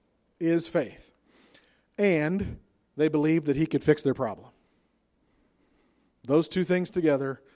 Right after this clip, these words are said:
that's Jesus's definition of faith. And he says, "Awesome, great for you. Be it according to your faith." I think, though, let me clarify this, 'cause I think a few of you, your heart skipped when he said, Jesus says, "Be it unto you according to your faith."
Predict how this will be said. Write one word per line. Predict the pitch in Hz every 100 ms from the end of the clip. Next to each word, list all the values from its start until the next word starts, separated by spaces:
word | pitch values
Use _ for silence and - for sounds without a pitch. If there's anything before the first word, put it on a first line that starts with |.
| _
that's | 113 123 127 -
Jesus's | 131 123 127 123 127 127 - - _ _ _ _ _ 131
definition | 127 135 120 139
of | 120
faith. | 170 147
And | 135
he | 127
says, | - 123 - _
"Awesome, | 143 135 - 120
great | 123 139 -
for | 139
you. | 127 110 - _ _ _ 117
Be | 151
it | 139
according | - 147 135
to | 131
your | 120
faith." | 131 107 - _ _ - - _ -
I | 131
think, | 180 190 185
though, | 170 175
let | 160
me | 156
clarify | 151 180 170 165 147
this, | 143 147
'cause | - 127
I | 135 127
think | 160 156
a | 135
few | 175 175
of | 147
you, | 151
your | 135
heart | 156 151 -
skipped | - 139 - 135
when | 135 131 - - -
he | 135
said, | - 135
Jesus | 135 147 135
says, | - 139
"Be | 123 147
it | 147
unto | 151 139
you | 147 139
according | 151 147 127
to | 123
your | 127
faith." | 170 160 127